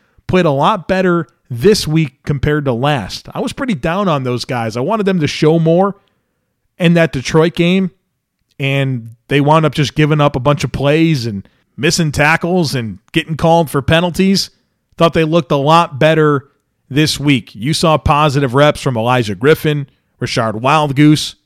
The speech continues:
Nick McCloud, who had an interception. So collectively, just a much better job this week by those players. And you love to see that. I mean, going back to what we talked about at offensive line, where Spencer Brown and Tommy Doyle played a lot better this week. Bobby Hart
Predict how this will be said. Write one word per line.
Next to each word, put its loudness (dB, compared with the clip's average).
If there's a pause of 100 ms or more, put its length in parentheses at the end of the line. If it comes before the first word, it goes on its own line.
Nick 0
McCloud, 0
who -2
had -2
an -4
interception. -2 (440)
So -2
collectively, 0
just -2
a 0
much -2 (640)
better 4
job 0
this -2
week -2
by -2
those 0
players. -2
And 0
you 0
love 0
to -2
see -2
that. 0 (280)
I -6
mean, 2
going 4
back 2
to -2
what 0
we 2
talked -4
about -2 (400)
at 2
offensive 0
line, 0
where -2
Spencer -2
Brown 0
and -4
Tommy -2
Doyle -2
played -4
a -6
lot -2
better -2
this -6
week. -6
Bobby 0
Hart 2